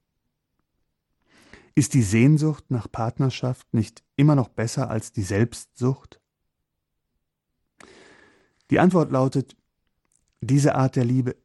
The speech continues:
ist nur scheinbar eine Überwindung der eigenen Grenzen. In Wahrheit handelt es sich um eine Fortsetzung der Ich-Bezogenheit mit anderen Mitteln, denn die Triebkraft,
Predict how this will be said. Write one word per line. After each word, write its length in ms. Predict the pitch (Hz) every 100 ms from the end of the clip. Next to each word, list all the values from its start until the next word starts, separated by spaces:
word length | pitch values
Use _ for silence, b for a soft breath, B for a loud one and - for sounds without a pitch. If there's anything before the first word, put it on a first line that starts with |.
| _ _
ist 200 | 131 -
nur 140 | 139 127
scheinbar 760 | - 123 127 135 107 92 -
eine 180 | - 104
Überwindung 680 | - 117 107 123 131 113 104
der 160 | 110 -
eigenen 440 | 110 110 107 101
Grenzen. 560 | - 104 104 - 104 - _ _ _ _ _ _ b b b b
In 200 | 135 113
Wahrheit 580 | 123 147 117 113 - -
handelt 340 | 135 131 117
es 140 | 110
sich 280 | - 120 -
um 120 | 120
eine 140 | 120 113
Fortsetzung 920 | - 139 143 - 101 - - 110 104
der 140 | 117
Ich-Bezogenheit 880 | 139 - 117 - 123 117 104 110 -
mit 160 | 113 127
anderen 520 | 127 127 117 117 -
Mitteln, 460 | 131 143 113 101 101
denn 180 | 107 107
die 100 | 101
Triebkraft, 800 | - 170 - - 117 113 -